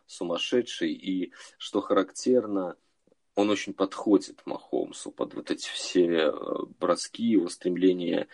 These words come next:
э, искать дальние цели постоянно. Это, наверное, самое быстрое нападение сейчас в лиге. Э, абсолютно вертикальное, взрывное. То есть, ну, тот случай, когда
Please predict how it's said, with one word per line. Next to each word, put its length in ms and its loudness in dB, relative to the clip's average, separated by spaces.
э, 380 2
искать 480 -2
дальние 380 8
цели 300 2
постоянно. 920 -2
Это, 240 -6
наверное, 240 2
самое 360 0
быстрое 440 0
нападение 800 -2
сейчас 480 -6
в 80 -6
лиге. 480 -2
Э, 180 -6
абсолютно 520 2
вертикальное, 1000 4
взрывное. 1000 -2
То 140 -6
есть, 180 -8
ну, 160 -2
тот 220 4
случай, 420 0
когда 640 4